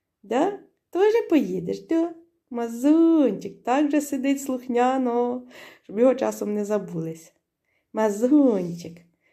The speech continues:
поїдеш, поїдеш щас теж. Ми вже вдома, не заплатили за воду, бо вони працюють аж з часу дня. Сережа не хотів чекати, зараз ми вже вдома, он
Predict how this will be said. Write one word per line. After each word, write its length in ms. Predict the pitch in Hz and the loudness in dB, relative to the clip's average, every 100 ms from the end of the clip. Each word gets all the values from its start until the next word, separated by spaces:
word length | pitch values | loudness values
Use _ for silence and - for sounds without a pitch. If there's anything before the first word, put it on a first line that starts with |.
| _ | _
поїдеш, 560 | - 220 202 170 170 170 | -6 -4 -2 -4 -4 -6
поїдеш 540 | - 202 165 156 151 | -2 -2 -2 -6 -12
щас 240 | - - - | -16 -20 -20
теж. 360 | _ 165 143 165 - _ _ _ _ _ _ _ _ _ _ 214 | _ -8 -8 -12 -20 _ _ _ _ _ _ _ _ _ _ -18
Ми 160 | 208 | -16
вже 160 | 175 180 | -16 -18
вдома, 560 | - 277 339 349 302 - 220 | -14 -10 -8 -6 -8 -10 -12
не 160 | 196 | -10
заплатили 640 | 190 190 185 185 185 175 | -10 -10 -12 -12 -12 -12
за 140 | 175 190 | -12 -12
воду, 400 | 247 370 320 240 | -8 -6 -6 -8
бо 140 | 196 - _ _ _ - - - | -12 -18 _ _ _ -20 -20 -12
вони 160 | 190 | -8
працюють 500 | 190 190 185 190 190 | -4 -4 -2 -2 -2
аж 140 | 190 185 | -4 -10
з 160 | - | -10
часу 360 | - 196 185 165 | -2 -2 -2 -8
дня. 500 | 170 208 277 392 - _ _ _ _ _ _ _ _ | -8 -2 -2 -2 -8 _ _ _ _ _ _ _ _
Сережа 380 | - - 185 175 | -20 -20 -14 -10
не 100 | 175 | -10
хотів 380 | 175 - 311 311 | -12 -10 -8 -8
чекати, 440 | - - 226 226 | -12 -12 -12 -12
зараз 380 | 190 214 196 - | -12 -8 -10 -10
ми 120 | 180 | -16
вже 140 | 175 175 | -16 -18
вдома, 400 | 170 185 175 170 | -16 -14 -12 -12
он 120 | 170 | -14